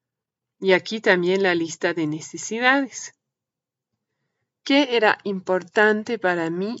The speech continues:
en ese momento? Entonces, ahora cuando yo me hago esa pregunta, me doy cuenta que en emociones me faltó una. Y así como hicimos en la columna de la izquierda,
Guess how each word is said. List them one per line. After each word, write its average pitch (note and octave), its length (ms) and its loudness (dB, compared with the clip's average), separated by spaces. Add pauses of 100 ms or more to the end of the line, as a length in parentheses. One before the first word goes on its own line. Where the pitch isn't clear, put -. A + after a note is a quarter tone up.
en E3+ 160 -4
ese E3 300 -8
momento? D#3+ 560 -14 (1700)
Entonces, - 260 0
ahora C4 340 8
cuando A3 280 4
yo G#3 180 4
me A#3 140 2
hago A3 200 4
esa G#3+ 240 0
pregunta, A3 600 0
me G3 180 2
doy G#3+ 240 4
cuenta G3+ 600 2
que F#3 220 2
en F#3 80 2
emociones G#3 1000 0 (280)
me F#3 160 0
faltó G3+ 480 4
una. B3+ 500 4 (1500)
Y A3+ 180 6
así G#3+ 400 2
como A3 240 6
hicimos A3 500 0
en F#3 120 0
la F3+ 100 4
columna G#3+ 540 6
de G#3 100 8
la F#3+ 100 8
izquierda, G#3 640 4